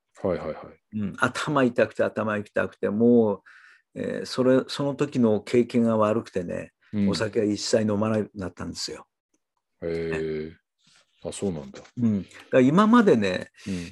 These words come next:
Speaker 2: えー、僕も約七十年間ぐらい生きてますけどね。
Speaker 1: はい。
Speaker 2: えー、飲んだ酒を全部一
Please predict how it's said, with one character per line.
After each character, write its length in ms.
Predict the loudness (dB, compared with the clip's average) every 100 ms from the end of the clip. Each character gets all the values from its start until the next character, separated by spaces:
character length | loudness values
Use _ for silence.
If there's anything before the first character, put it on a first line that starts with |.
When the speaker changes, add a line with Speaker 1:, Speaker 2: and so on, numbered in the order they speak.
| -8
Speaker 2:
え 800 | -2 0 2 2 2 4 2 2
ー、 80 | -2 -2
僕 160 | -2 2
も 160 | 0 0 -8 _ _ _ -8
約 380 | -4 -4 -4 -8
七 280 | -2 2 2
十 220 | 2 2
年 240 | 2 2 2
間 240 | 0 2
ぐ 60 | 4
ら 100 | 2
い 140 | 0
生 80 | -4
き 80 | 0
て 80 | 0
ま 120 | 0
す 100 | -4
け 80 | -8
ど 120 | -8
ね。 240 | -8 -8 -14 _ -6
Speaker 1:
は 120 | -6
い。 120 | -8 _ _ _ -8
Speaker 2:
え 840 | -4 -2 -2 -2 -2 -2 -4 -4 0
ー、 140 | 4 4
飲 80 |
ん 40 | 4
だ 100 | 2
酒 340 | 0 -2 2
を 140 | 4 2
全 680 | -2 0 2 2 4 2
部 320 | 6 6 6
一 120 | 4